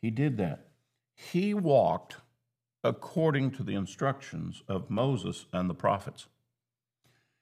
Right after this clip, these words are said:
In the Hebrew, the word for walk is called halakha. And halakha is defined as keeping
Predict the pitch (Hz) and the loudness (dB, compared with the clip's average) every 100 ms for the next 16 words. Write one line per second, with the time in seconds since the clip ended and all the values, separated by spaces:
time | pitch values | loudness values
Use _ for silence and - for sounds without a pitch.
0 | _ 123 120 120 - 214 208 117 90 101 | _ 2 4 2 2 0 2 2 2 0
1 | 143 - _ - 107 107 151 147 131 - | -2 -8 _ -8 -6 -2 2 2 0 -4
2 | 98 92 113 113 90 - - - 92 - | -4 -2 0 0 0 -4 -12 -6 -6 -6
3 | - 101 90 87 82 _ _ _ 101 98 | -4 0 2 0 -4 _ _ _ -6 0
4 | 95 87 - 50 - _ _ _ _ _ | 0 0 -6 -10 -14 _ _ _ _ _
5 | _ _ _ _ _ _ - - - - | _ _ _ _ _ _ -20 -20 -20 -20
6 | - - 110 104 120 110 143 180 - - | -8 0 0 4 2 4 2 2 0 0
7 | - 117 - 98 90 90 - 127 117 98 | 0 -6 -4 -4 -4 -8 0 2 2 0
8 | 78 - 82 78 - _ _ - 127 113 | -2 -2 -2 -2 -8 _ _ -4 -2 -2
9 | 117 107 101 | -2 -2 -4